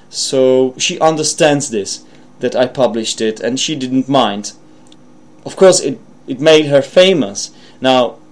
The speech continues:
everybody wants to buy the pictures from her.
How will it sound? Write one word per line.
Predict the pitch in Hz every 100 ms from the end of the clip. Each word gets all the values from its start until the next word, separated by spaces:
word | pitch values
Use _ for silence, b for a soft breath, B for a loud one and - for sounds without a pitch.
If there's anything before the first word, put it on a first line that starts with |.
| -
everybody | 196 147 135 135
wants | 127 131 131
to | - 135 127 123
buy | - 113 139 127
the | 123
pictures | 147 180 - 127
from | - 120
her. | 123 127 131